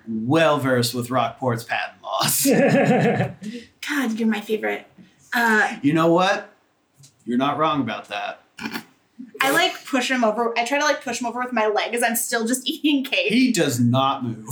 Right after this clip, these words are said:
Speaker 3: Wick is just literally pushing,
Speaker 1: You
Speaker 3: like,
Speaker 1: actually push yourself over?
Speaker 3: <laughs> but, like, still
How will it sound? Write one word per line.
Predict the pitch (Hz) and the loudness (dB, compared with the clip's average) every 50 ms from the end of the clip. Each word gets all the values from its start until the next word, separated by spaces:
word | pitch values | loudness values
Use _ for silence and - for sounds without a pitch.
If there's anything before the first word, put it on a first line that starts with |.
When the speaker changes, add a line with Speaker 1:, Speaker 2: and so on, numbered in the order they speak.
| - - - - - - - 302 | -2 -2 -2 -4 -6 -6 -2 0
Speaker 3:
Wick | 294 311 - 311 | 2 2 2 2
is | 370 370 370 | 0 0 0
just | 440 453 - | 0 -2 0
literally | 277 285 269 269 277 277 277 269 | 2 2 4 6 4 4 2 -2
pushing, | - - 247 220 - 269 269 262 - | -8 -6 -6 -4 -2 0 0 2 4
Speaker 1:
You | 247 277 | 4 4
Speaker 3:
like, | 262 277 | 4 4
Speaker 1:
actually | 277 - - 254 220 | 2 0 -2 -2 -2
push | - 262 226 - - | 0 0 0 2 0
yourself | 185 175 - - 175 151 147 160 - 196 | 0 0 0 0 0 0 2 2 2 2
over? | 185 185 190 185 214 214 214 220 | 4 2 2 2 2 2 2 2
Speaker 3:
<laughs> | - | 2
but, | - 605 622 | 0 2 2
like, | - 640 - - - | 2 2 2 -2 -2
still | - 480 508 539 554 622 605 587 - 294 285 | 0 2 2 4 4 4 4 2 2 2 2